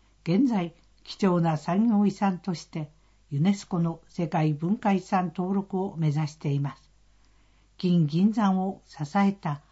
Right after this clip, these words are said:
相川地区には、江戸時代から今日まで残る鉱山の町相川の佇まいが今も息づいています。ぜひ佐渡にお越しいただき、歴史的な町並みや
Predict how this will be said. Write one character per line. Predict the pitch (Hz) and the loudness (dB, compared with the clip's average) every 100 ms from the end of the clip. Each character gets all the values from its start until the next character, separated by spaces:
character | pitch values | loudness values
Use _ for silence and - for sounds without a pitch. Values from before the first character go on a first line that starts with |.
| _ - | _ -8
相 | 170 196 | -4 -2
川 | 233 190 | 0 0
地 | 170 - | -2 -6
区 | 175 | -2
に | 156 151 | 2 0
は、 | 135 _ _ _ _ _ | -2 _ _ _ _ _
江 | - 160 | -4 0
戸 | 226 | 0
時 | 226 | 2
代 | 208 190 | 2 2
か | 185 165 | 0 -2
ら | 151 - _ _ - | -2 -10 _ _ -4
今 | 180 175 | 0 2
日 | 165 151 156 | 2 2 2
ま | 160 | 2
で | 156 143 | 0 0
残 | 151 147 175 | -2 -2 -4
る | 180 - _ _ _ _ _ _ _ _ | -4 -6 _ _ _ _ _ _ _ _
鉱 | - 220 | 0 0
山 | 254 247 202 | 2 4 6
の | 196 | 6
町 | 180 170 185 - | 4 -2 -8 -6
相 | 180 175 | -2 0
川 | - 156 135 - _ _ - | 0 -2 -2 -10 _ _ -4
の | 175 165 - _ - | -2 -2 -6 _ -6
佇 | 175 175 156 | -2 0 2
ま | 160 160 | 2 4
い | 156 | 2
が | 147 - | 0 -4
今 | - 147 165 | -4 -2 2
も | 196 196 - | 2 0 -2
息 | 151 160 | -6 -4
づ | 147 | 0
い | 156 | 0
て | - 165 | 2 2
い | 160 | 2
ま | 160 | 0
す。 | 156 - _ _ _ _ _ _ _ _ | -4 -14 _ _ _ _ _ _ _ _
ぜ | - 170 | -2 0
ひ | 175 - _ | -2 -8 _
佐 | - 156 | -8 -4
渡 | 160 226 | 0 2
に | 202 202 | 2 2
お | 170 | -2
越 | 165 156 | -2 -2
し | 156 | -2
い | 143 | -2
た | 170 | -2
だ | 175 | -4
き、 | 156 - 143 _ _ _ _ _ _ - | -6 -10 -10 _ _ _ _ _ _ -2
歴 | 170 - | -2 -2
史 | - - | -10 -4
的 | 240 202 202 | -2 2 2
な | 190 - | 2 0
町 | 139 139 - 214 | -6 -6 -2 2
並 | 214 190 | 4 2
み | |
や | 180 143 | 2 -2